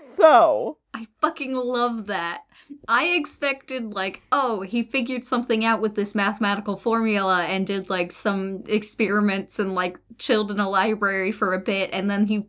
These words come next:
Speaker 2: unlocked some sort of, like, portal to the Speed Force or whatever,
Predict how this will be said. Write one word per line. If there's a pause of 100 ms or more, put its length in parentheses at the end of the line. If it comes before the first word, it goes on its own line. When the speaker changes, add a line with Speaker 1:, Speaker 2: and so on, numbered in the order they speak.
Speaker 2:
unlocked
some
sort
of, (580)
like,
portal
to
the
Speed
Force
or
whatever,